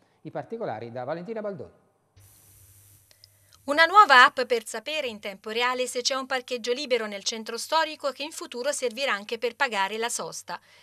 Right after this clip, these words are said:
Speaker 2: Si chiama Fast Parking ed è stata elaborata da sipa con il Comune di Perugia.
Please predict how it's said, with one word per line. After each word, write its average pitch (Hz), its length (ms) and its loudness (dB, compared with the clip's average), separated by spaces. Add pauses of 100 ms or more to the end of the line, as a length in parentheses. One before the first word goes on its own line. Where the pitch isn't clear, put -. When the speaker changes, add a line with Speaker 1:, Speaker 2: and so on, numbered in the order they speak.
(160)
Speaker 2:
Si - 180 -10
chiama 277 280 0
Fast 233 300 -6
Parking 311 460 -2
ed 254 120 -6
è 233 40 -4
stata 262 260 -4
elaborata 240 480 -2
da 214 140 -8
sipa 277 340 -6
con 285 160 -8
il 240 80 -6
Comune 247 380 -4
di 233 100 -8
Perugia. 247 420 -4